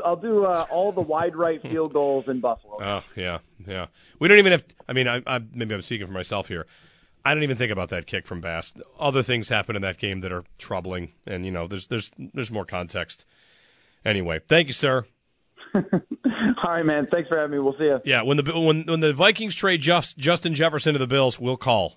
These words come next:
Speaker 2: and we'll talk
Speaker 1: I'll be
Speaker 2: again.
Speaker 1: back. <laughs> Okay, I hope not.
Speaker 2: All right.
Speaker 1: All right.
Speaker 2: Ma-, Matthew Collier, uh, Vikings reporter, cover, he covers the Vikings, Purple Insider,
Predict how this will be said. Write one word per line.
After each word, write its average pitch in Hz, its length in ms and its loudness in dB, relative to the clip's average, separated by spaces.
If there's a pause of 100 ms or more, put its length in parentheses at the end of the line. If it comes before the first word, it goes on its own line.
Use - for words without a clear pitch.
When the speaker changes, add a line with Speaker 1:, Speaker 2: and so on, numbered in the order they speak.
Speaker 2:
and 104 100 -8
we'll 101 100 -4
talk 110 180 0
Speaker 1:
I'll 107 120 -4
be 107 60 -4
Speaker 2:
again. 92 140 -4
Speaker 1:
back. 147 300 -10
<laughs> - 40 -8
Okay, 156 300 -2 (120)
I 139 200 0
hope 202 240 0
not. - 260 -14
Speaker 2:
All 101 60 -6
right. 95 260 -4
Speaker 1:
All 143 100 -14 (180)
right. - 120 -2 (220)
Speaker 2:
Ma-, 123 100 -4 (220)
Matthew 127 260 -2
Collier, 110 360 -2 (200)
uh, 98 300 -4 (200)
Vikings 127 840 -4 (400)
reporter, 98 500 -6 (200)
cover, 92 400 -6 (240)
he 110 120 -12
covers 101 320 -4
the 98 80 -12
Vikings, 95 360 -8
Purple 98 300 -6
Insider, 92 480 -6